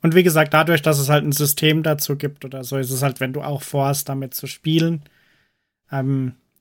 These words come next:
weil dadurch, dass sie halt für das System von O P R, was wiederum auch mit den, mit anderen Miniaturen gespielt haben, äh, sind sie halt teilweise, können sie halt auch in anderen Systemen, denke ich, als Modelle ganz gut herhalten, während manche von den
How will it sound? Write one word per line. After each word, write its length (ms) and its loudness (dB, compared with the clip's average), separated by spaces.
weil 160 2
dadurch, 360 4
dass 180 0
sie 80 4
halt 160 4
für 120 -4
das 180 0
System 460 2
von 180 -4
O 120 -4
P 120 -4
R, 260 4
was 240 2
wiederum 460 4
auch 240 2
mit 160 0
den, 240 0
mit 160 0
anderen 340 -2
Miniaturen 600 0
gespielt 520 2
haben, 300 -2
äh, 280 4
sind 260 4
sie 100 4
halt 160 4
teilweise, 760 2
können 300 4
sie 160 4
halt 160 2
auch 220 0
in 120 -4
anderen 340 2
Systemen, 560 -4
denke 280 -10
ich, 120 -18
als 260 -18
Modelle 360 -14
ganz 320 -18
gut 300 -20
herhalten, 540 -18
während 260 -16
manche 400 0
von 200 0
den 380 4